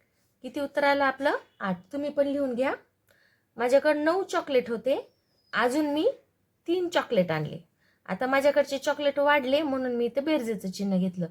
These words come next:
मग आता मी तीन रेषा मारणार इथं. एक,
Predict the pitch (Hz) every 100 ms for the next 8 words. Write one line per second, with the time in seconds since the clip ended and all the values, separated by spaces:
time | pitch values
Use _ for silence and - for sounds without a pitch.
0 | - _ _ - 208 247 269 277 339 330
1 | 311 277 247 208 202 185 185 254 403 _
2 | _ _ _ _ _ _ _ _ - 226
3 | 226 285 -